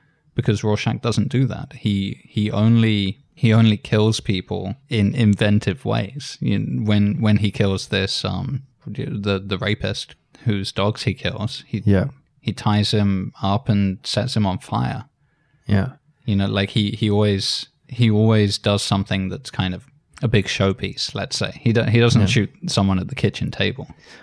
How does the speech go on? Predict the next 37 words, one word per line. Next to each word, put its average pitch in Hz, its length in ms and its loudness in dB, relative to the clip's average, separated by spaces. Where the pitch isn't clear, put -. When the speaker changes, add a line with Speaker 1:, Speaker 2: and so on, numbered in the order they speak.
Speaker 2:
Although 131 220 8
in 127 100 10
the 123 100 8
film 147 260 6
it's 110 160 6
different. 92 520 0
He - 60 2
hits 113 160 4
him 104 60 4
with 95 100 4
an 90 100 4
axe 87 380 0
on 90 100 2
the - 80 2
head. 85 240 0
Or, 120 300 -2
you - 80 -2
know. 104 200 -2
Speaker 1:
Like 135 300 -6
the - 80 -8
dog, - 300 -8
yeah. 101 140 -6
Speaker 2:
You 107 200 6
know, 92 160 4
and, 104 180 4
and 101 180 6
also, 95 400 4
uh, 87 500 2
which, - 400 2
I 123 40 4
mean, 135 160 10
they're 123 100 8
both 110 320 4
really 101 200 6
powerful 87 580 2
and 90 160 6
inventive, 87 760 2